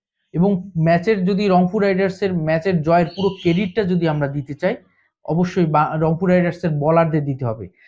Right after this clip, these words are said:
সেখানে ফাহিম হা-, আশরাফের দুর্দান্ত ইকোনমিক্যাল বল, পাঁচ উইকেট, সত্তর রানে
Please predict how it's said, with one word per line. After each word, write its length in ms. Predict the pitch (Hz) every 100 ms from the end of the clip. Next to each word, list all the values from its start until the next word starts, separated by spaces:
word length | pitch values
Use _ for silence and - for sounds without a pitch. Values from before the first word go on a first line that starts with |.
| _ _
সেখানে 340 | 170 170 175
ফাহিম 380 | 175 - 175 196
হা-, 240 | 180 175 - -
আশরাফের 560 | 135 156 - 180 180 147
দুর্দান্ত 460 | 170 160 190 180
ইকোনমিক্যাল 640 | 185 180 180 180 175 180 170
বল, 300 | 165 175 233 - _ - - -
পাঁচ 260 | 160 170 185 -
উইকেট, 440 | 190 170 185 196 185
সত্তর 500 | - - 185 196 196
রানে 260 | 175 170